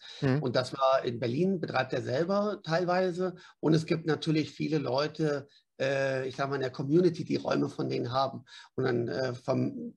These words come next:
Speaker 2: wurden wir dann, ich will nicht sagen vermittelt, aber, äh, er sagt dann hier, äh, „Frag doch mal die und fahr doch mal dorthin und hier kannst du das sehen.“ Und dann haben wir relativ viele Räume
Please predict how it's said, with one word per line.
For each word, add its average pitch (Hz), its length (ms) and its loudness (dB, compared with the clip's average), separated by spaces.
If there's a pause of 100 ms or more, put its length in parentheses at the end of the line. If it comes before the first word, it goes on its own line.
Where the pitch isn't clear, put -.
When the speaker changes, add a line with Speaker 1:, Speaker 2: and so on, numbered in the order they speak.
Speaker 2:
wurden 147 320 0
wir 160 60 4
dann, 147 240 2
ich - 280 -8
will 127 160 0
nicht 127 200 0
sagen 127 180 -2
vermittelt, 165 540 2 (280)
aber, 156 720 4
äh, - 40 -20 (100)
er 135 100 -4
sagt 151 240 2
dann 147 140 0
hier, 160 340 4 (180)
äh, 139 300 0
„Frag 151 280 -8
doch 165 80 0
mal 156 180 4
die 202 280 2
und 151 140 0
fahr 156 140 0
doch 151 100 -4
mal 147 140 -2
dorthin 190 520 0
und 143 180 -12
hier 160 160 -6
kannst 156 240 -6
du 151 40 -10
das 156 240 -2
sehen.“ 180 380 0 (320)
Und 156 240 2
dann 139 180 -2
haben 143 160 0
wir 147 120 2
relativ 156 440 0
viele 147 180 0
Räume 143 540 0